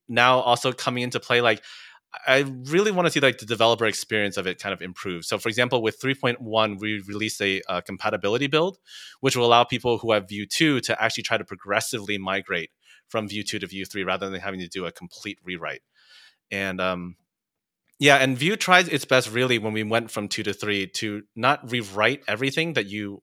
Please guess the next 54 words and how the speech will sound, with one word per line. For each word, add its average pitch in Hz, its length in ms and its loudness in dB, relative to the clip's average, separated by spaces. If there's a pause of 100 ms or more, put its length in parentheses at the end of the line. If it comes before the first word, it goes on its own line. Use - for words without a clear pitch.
(120)
once 101 400 -4
knew, 110 260 -4 (540)
um, 104 240 0
which 104 160 -4 (220)
some 104 400 -6 (680)
people 117 260 -2
may 113 100 2
have 107 120 2
done 107 160 2
in 110 60 -2
the 110 80 -2
past, 123 360 0 (180)
<laughs> - 160 -10
we 147 140 0
shall - 280 4
not 127 180 4
mention. 139 400 4 (480)
Um, 117 460 6 (460)
but, 120 280 6 (460)
um, 110 360 2
in 117 100 -4
all 113 120 4
fun 90 280 -2 (460)
in 101 120 -10
games. 92 500 -4
Uh, 113 240 4
so 143 200 8
we 147 200 2
try 202 180 6
to 220 60 2
keep 190 220 -2
the 143 120 4
A 139 80 6
P 143 100 4
I 131 100 6 (160)
as 117 140 0
similar 180 420 2
as 156 120 2
possible 127 380 2
so 117 120 -2
that 107 120 2
you, 110 80 -4
you 113 220 -8
don't 120 260 2
walk 113 360 2
away 113 140 2
with 107 80 -2
something 101 220 -6
completely 95 300 -10
different. 92 340 -6
But 110 100 -4
more 120 200 4
importantly, 104 600 -2
um, 95 340 -2